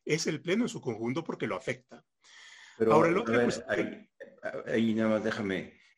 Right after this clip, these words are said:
Speaker 2: perdón, interrumpir un segundo.
Speaker 1: Sí.
Speaker 2: Si todo esto quedara dentro del Poder Judicial,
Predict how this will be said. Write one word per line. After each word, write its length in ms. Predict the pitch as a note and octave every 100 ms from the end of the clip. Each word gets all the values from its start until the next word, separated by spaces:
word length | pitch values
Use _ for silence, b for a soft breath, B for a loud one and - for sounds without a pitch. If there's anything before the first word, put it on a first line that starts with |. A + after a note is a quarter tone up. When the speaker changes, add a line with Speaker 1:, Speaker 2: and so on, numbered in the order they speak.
| _
Speaker 2:
perdón, 340 | G#2+ G2 G2+ G2+
interrumpir 640 | G2 F#2+ F#2 F2+ G2+ G2
un 120 | G2+
segundo. 680 | G2 G2 B2 C#3 F2+ - - _ -
Speaker 1:
Sí. 140 | B2 - _ _ _ _ _ _ _ _ _ _ _ _ A4 _ _ _ _ _ _ _ _
Speaker 2:
Si 380 | - - B2 A#2
todo 200 | C#3+ D3
esto 260 | D3+ - -
quedara 420 | A#2 A2 A#2 A#2+
dentro 340 | G#2+ F#2 F2+
del 80 | E2+
Poder 260 | - F2+ B2
Judicial, 760 | - B2+ A#2 - G2+ A#2+ -